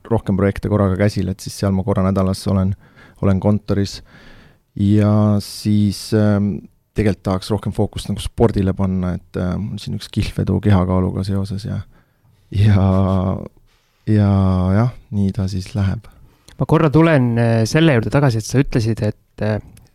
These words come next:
Speaker 2: need koolitused ja blogipidamine, et see on üks suur suund, et, äh, sa hakkasid blogi pidama mis aastal, kas sa mäletad?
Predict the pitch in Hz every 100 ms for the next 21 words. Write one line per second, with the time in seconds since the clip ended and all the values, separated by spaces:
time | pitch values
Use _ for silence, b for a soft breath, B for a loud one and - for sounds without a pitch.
0 | - - 113 - 160 165 131 - 113 110
1 | 107 - 151 - 113 120 104 98 101 101
2 | 98 135 123 135 - - 147 120 - 147
3 | 107 107 101 _ 117 110 - B B B
4 | B 147 175 - 135 170 165 135 127 120
5 | 131 - 117 - - - 120 120 - -